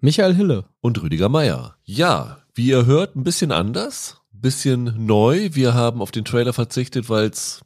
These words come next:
Speaker 2: ziemlich viel Arbeit war und weil ich diesen Musikfall gefunden hab, den ich sehr passend fand für unser Filmduell. Es hat so ein bisschen was Supermanhaftes, ne?
Speaker 1: Ja, ich find, es klingt wie so ein Cartoon-Jingle irgendwie
Speaker 2: Ja.
Speaker 1: von früher, ne?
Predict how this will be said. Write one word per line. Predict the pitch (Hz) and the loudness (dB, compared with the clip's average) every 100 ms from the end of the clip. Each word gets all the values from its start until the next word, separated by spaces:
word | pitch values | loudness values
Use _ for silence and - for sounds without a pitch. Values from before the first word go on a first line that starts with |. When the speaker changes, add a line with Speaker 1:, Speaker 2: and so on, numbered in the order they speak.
| _ - | _ -6
Speaker 2:
ziemlich | 202 165 | -4 0
viel | 139 | 2
Arbeit | 92 127 135 135 | 4 4 2 2
war | 127 131 127 - | 2 2 0 0
und | 110 110 101 - | -2 -2 -8 -2
weil | 107 104 104 104 | 2 4 4 0
ich | 107 - | -4 -10
diesen | 110 107 107 101 101 113 | -10 -6 -4 -6 -8 -2
Musikfall | 131 160 208 - 147 135 | 2 2 0 0 2 2
gefunden | 117 139 127 | 0 -2 0
hab, | 131 135 | 0 -2
den | 120 | -4
ich | 117 107 | -2 -2
sehr | 117 113 - _ - | 0 -2 -4 _ -12
passend | - 123 113 - | -6 -4 -6 -8
fand | - 95 135 | -4 -4 -4
für | - 113 104 - | -6 -4 -4 -4
unser | 123 127 | -2 0
Filmduell. | 143 131 120 117 170 | 2 2 4 4 2
Es | 151 | 0
hat | 143 - | -2 -2
so | 139 | -2
ein | |
bisschen | 135 139 127 | -2 -2 -2
was | 113 | -2
Supermanhaftes, | 160 165 104 87 90 - 143 131 | 0 0 0 0 -4 -6 -6 -2
ne? | 135 143 _ - | -4 -4 _ 2
Speaker 1:
Ja, | 196 | 2
ich | 208 | 2
find, | 196 | -2
es | 165 | -2
klingt | 208 165 | -2 -2
wie | |
so | 147 | 0
ein | 151 139 | -2 0
Cartoon-Jingle | 156 - 226 247 123 143 143 123 120 | -4 -2 -2 0 2 2 2 0 -4
irgendwie | 127 123 | -2 2
Speaker 2:
Ja. | 107 | 2
Speaker 1:
von | 87 123 | 2 -4
früher, | - 170 143 104 | -4 -2 -2 -4
ne? | 123 | -10